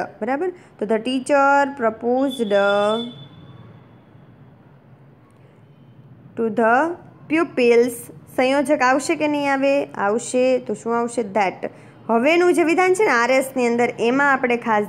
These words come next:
ધ્યાન રાખીશું. બરાબર છે? હવે જુઓ, અહીંયા શું કીધેલું છે? us આપેલું છે. શું આપેલું છે? us આપણને આપેલું છે. બરાબર? તો us-નું શું થાય છે? તો us-નું કર્તા વિભક્તિ we થાય છે. શું થાય છે? We થાય છે.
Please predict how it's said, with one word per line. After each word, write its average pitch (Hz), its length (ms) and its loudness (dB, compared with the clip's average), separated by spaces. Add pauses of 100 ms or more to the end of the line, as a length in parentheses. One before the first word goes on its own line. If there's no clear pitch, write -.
ધ્યાન 214 360 -2 (280)
રાખીશું. 214 520 -2 (320)
બરાબર 285 360 2
છે? - 160 -6 (1000)
હવે 285 260 2
જુઓ, 262 260 2
અહીંયા 320 580 0
શું 330 200 -4
કીધેલું 277 360 0
છે? 294 120 -4
us 277 440 2
આપેલું 220 380 0
છે. 208 140 -6
શું 262 240 -2
આપેલું 254 320 -2
છે? 240 260 0 (480)
us 262 140 0
આપણને 220 400 -2
આપેલું 208 680 -4
છે. - 220 -4 (280)
બરાબર? 254 360 0 (260)
તો 302 80 2
us-નું 294 600 2
શું 370 200 -2
થાય 294 280 0
છે? 294 380 0 (240)
તો 226 180 2
us-નું 262 320 -2
કર્તા 254 320 0
વિભક્તિ 254 580 -2
we 240 260 -4
થાય 190 280 -4
છે. 196 160 -8
શું 262 180 -8
થાય 254 240 0
છે? 285 320 -2 (300)
We 277 220 0
થાય 190 300 -2
છે. - 200 -12